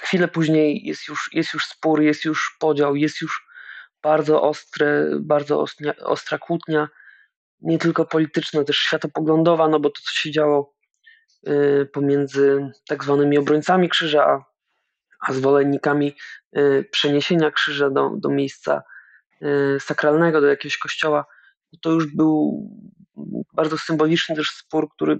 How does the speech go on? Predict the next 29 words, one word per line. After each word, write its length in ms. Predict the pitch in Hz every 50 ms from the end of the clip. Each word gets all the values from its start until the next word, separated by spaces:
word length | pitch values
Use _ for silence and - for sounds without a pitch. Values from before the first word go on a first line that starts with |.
| _ _
powraca 420 | - 151 147 151 156 156 - - 147
chyba 200 | - 139 139 147
w 60 | 139
jakiś 240 | 147 139 - 147 -
sposób 340 | _ - 151 - - 147 _ _ _ - - - - - _ _ _ _ _ _ _
teraz 300 | _ 160 156 151 143 -
po 120 | _ - 147
dziesięciu, 400 | 139 139 - - 151 147 - - -
po 80 | 143
jedenastu 460 | 147 139 143 147 143 143 - _ -
latach 320 | 147 139 - - 131 - _
na 80 | 135 127
ulicy, 480 | 127 131 131 135 127 - - 139 135 - _ - - - - _ _ _ _ _ _ _
y, 440 | 147 143 143 143 143 143 143 143 139 _
czyli 280 | - - 147 143 151 151
spór 360 | - - _ - 147 147 -
o, 340 | - - 147 143 143 147 151 151 147 _ _ _ _ _ _ _ _ _ _ _ _ _ _ _ - - - - - _ _ _ _ _ _
o, 100 | 156 156 160 156 156 156 156 156 156 156 160 175 - _ _
o, 220 | - 170 - - - _
o 80 | - 170
charakter 560 | - - 196 196 202 196 - - 196 202 _
państwa, 400 | 226 220 202 185 - - - 143
na 180 | 139 143 143
ile 200 | 143 143 143 143
on 180 | 139 139 139 139
ma 120 | 139 139
być 280 | 135 135 139 - - - - - - - - - _ _ _ _
przywiązany 600 | - - 143 143 147 143 143 147 143 143 143 139
do 340 | 131 135 135 135 135 139